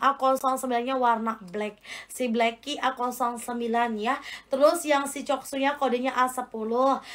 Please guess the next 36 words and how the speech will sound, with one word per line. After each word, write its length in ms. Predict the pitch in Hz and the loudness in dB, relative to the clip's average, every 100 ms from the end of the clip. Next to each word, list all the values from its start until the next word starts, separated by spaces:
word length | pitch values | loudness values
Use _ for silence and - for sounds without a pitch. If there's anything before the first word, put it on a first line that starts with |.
| - | -10
Yang 240 | - 277 277 277 | 2 4 6 6
warna 320 | 269 262 277 | 4 4 2
birunya 380 | 247 262 254 285 | 4 2 2 0
B 220 | 240 254 | 4 2
kosong 480 | 254 254 254 254 233 | 4 4 4 0 0
satu, 320 | 240 233 311 | -2 -2 0
B 160 | 254 247 | 2 2
kosong 420 | 247 247 247 240 | 2 0 2 -2
dua-nya 300 | 214 226 285 | -2 0 2
warna 400 | 247 202 220 359 - - - | 2 0 0 0 -2 -12 -10
putih 300 | 247 247 269 | -8 -6 -4
tulang 560 | 254 247 247 233 202 | -2 4 4 2 -2
ya. 260 | 196 233 349 - - - | -2 0 0 -4 -16 -2
Kakak, 680 | 262 254 262 269 311 339 | -2 2 6 8 8 6
cina 400 | - 277 262 254 240 | 4 -2 0 0 -2
bisa 240 | 247 262 | -2 0
jadi 260 | 247 247 254 | 0 -2 -2
reseller, 380 | 254 247 262 277 | -2 -2 -2 -2
bisa 400 | 226 240 247 233 | -4 -4 -4 -4
sayang. 240 | 240 247 - - - | -2 -4 -6 -14 4
D 180 | 294 302 | 6 6
kosong 400 | 302 285 285 269 | 4 4 2 0
enam 160 | 269 269 | 0 0
apa? 300 | 233 233 262 | 0 0 0
D 160 | 240 | 0
kosong 340 | 240 240 233 233 | -4 -6 -6 -12
enam-nya 380 | 220 226 240 254 | -12 -12 -12 -12
aku 160 | 254 | -14
cek 240 | 247 254 247 | -14 -14 -12
lagi, 240 | 233 233 | -8 -8
masih 220 | 269 254 233 | -8 -12 -12
ada 80 | 254 | -10
nggak 100 | 226 | -10
D 40 | 208 | -10
kosong 240 | 214 202 | -12 -12
enam? 100 | 202 | -14